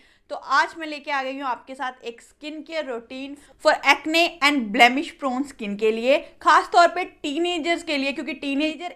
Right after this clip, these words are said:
एज एक ऐसी एज है जिसमें कि आपको पिंपल्स आने स्टार्ट हो जाते हैं और उसके बाद हम केमिकल्स वगैरह अपनी स्किन के ऊपर अप्लाई करना स्टार्ट कर देते हैं। तो ये वीडियो को गाइस एंड तक ज़रूर देखिएगा, बहुत ही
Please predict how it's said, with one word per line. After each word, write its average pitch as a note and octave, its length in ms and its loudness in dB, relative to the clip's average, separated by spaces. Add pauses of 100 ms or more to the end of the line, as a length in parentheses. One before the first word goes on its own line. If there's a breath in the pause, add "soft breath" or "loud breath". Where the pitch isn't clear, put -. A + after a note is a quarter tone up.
एज C4 220 -12
एक C4+ 140 -16 (140)
ऐसी B3+ 240 -10
एज C#4+ 180 -12
है C4 100 -6
जिसमें C#4 300 -14
कि D4 100 -14
आपको C4 300 -8
पिंपल्स C4+ 420 -12
आने C4+ 200 -10
स्टार्ट A#3+ 340 -12
हो B3+ 80 -10
जाते A3 280 -12
हैं C4+ 100 -10 (260 loud breath)
और C#4+ 100 -10
उसके D4+ 260 -12
बाद D#4+ 180 -8
हम E4+ 120 -10 (100)
केमिकल्स C#4 420 -6
वगैरह C#4+ 220 -8
अपनी C4+ 180 -10
स्किन C4+ 240 -16
के C4 100 -12
ऊपर C4 120 -10
अप्लाई A#3 260 -8
करना A3+ 220 -12
स्टार्ट G#3 320 -10
कर G#3+ 100 -12
देते G3 220 -14
हैं। B3+ 100 -12 (320 loud breath)
तो D4+ 100 -10
ये D4 260 -8
वीडियो D#4+ 240 -10
को D#4 120 -16
गाइस C#4 400 -4
एंड B3 200 -10
तक C4+ 200 -12
ज़रूर A#3+ 220 -10
देखिएगा, C#4 400 -8
बहुत A#3+ 420 -10
ही F4 60 -12